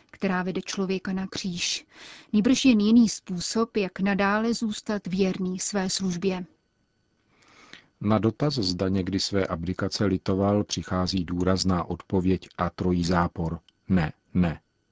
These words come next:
Speaker 2: ne.“ Denně vidím, že to bylo správné. Emeritní papež také úsečně a jako naprostý nesmysl vyvrací všechny konspirační teorie o domnělém vydírání,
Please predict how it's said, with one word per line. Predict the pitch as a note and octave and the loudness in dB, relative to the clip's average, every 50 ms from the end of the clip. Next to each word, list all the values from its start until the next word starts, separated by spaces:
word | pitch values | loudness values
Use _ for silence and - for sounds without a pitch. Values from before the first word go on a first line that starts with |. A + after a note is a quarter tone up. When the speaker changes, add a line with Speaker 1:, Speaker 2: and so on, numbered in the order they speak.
| _ _ | _ _
Speaker 2:
ne.“ | - G2 E2 C2+ - _ _ _ _ _ _ _ _ _ _ _ _ _ _ - - - - - - - | -2 0 0 -2 -4 _ _ _ _ _ _ _ _ _ _ _ _ _ _ -20 -20 -20 -20 -18 -6 0
Denně | F#2+ B2 C#3+ D3 C3+ | 4 4 6 6 4
vidím, | B2+ C3+ B2+ C#3+ C3+ B2 | 4 2 0 0 0 2
že | A2 A#2+ | 0 0
to | - C3 A#2 | 2 2 2
bylo | A2+ A#2+ A#2 A#2 | 4 6 4 4
správné. | - - - G#2 G2+ F#2 F2 E2 D#2+ D2 D2+ E2 F2+ - _ _ _ _ _ _ _ _ _ _ _ _ _ _ - - | 4 2 0 0 2 2 2 0 -2 -4 -6 -6 -10 -16 _ _ _ _ _ _ _ _ _ _ _ _ _ _ -2 0
Emeritní | F2+ G2 G2 G#2 - C3+ C3 - | 2 2 2 2 2 0 2 2
papež | - A#2+ - B2+ A2 - | 2 0 0 0 -2 -2
také | - B2+ - - B2+ A#2+ | -4 -4 0 2 0 2
úsečně | G2+ G#2 - - A#2+ - - - - A#2+ A#2+ B2 - | 0 -2 -2 0 -2 -2 -2 0 2 2 2 0 0
a | G2 F2 | -4 -4
jako | F2 F2 - - F2+ | -4 -4 -4 -4 -6
naprostý | F2+ F2+ - G2+ G2+ - - - G#2 F#2 | -4 -4 -2 -2 -2 -2 -2 -2 -2 0
nesmysl | F#2 F#2 - - A#2 A#2+ - - - G2+ | 0 -2 -2 -2 -2 -2 -2 0 -2 0
vyvrací | E2+ F#2+ F#2 F#2+ G2+ G2+ - - - G#2+ F#2+ | 0 2 2 4 2 2 2 2 0 0 0
všechny | - - F#2+ F2 - - F#2+ F2+ | 0 -2 -4 -4 -4 -2 -2 -2
konspirační | - - F2 E2+ - - - F#2 F2 F2+ - - - G2+ F2+ - | -2 -2 -6 -6 -6 -4 -4 -2 -2 -2 -2 -2 -2 -2 0 2
teorie | - F#2+ F#2 F#2 F#2 F#2 F#2 F#2+ G#2 | 2 4 4 6 6 6 4 2 2
o | - - | 0 -4
domnělém | E2+ E2 F2 E2+ F2+ F2 E2+ F#2 F#2+ F#2 F#2 | -4 -2 -2 0 0 0 2 2 2 2 2
vydírání, | F2 F2+ F#2 G2 A2 G#2+ G2+ F#2+ F#2 F2+ F2+ F2 F2 E2 | 0 0 2 4 4 6 6 6 4 4 4 2 2 0